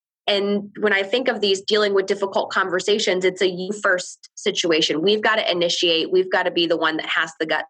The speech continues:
to do it. And so if you started off the conversation with saying, you know,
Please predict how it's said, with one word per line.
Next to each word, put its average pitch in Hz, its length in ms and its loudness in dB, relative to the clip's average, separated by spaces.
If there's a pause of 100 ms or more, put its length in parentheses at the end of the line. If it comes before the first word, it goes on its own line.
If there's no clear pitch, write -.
to 160 60 -8
do 175 220 2
it. 147 200 2 (340)
And 226 120 -2
so 262 120 2
if 254 100 -2
you 240 100 2
started 262 360 0
off 247 200 -2
the 233 60 -4
conversation 208 640 -2
with 185 120 2
saying, 175 500 0 (400)
you 202 80 2
know, 180 180 2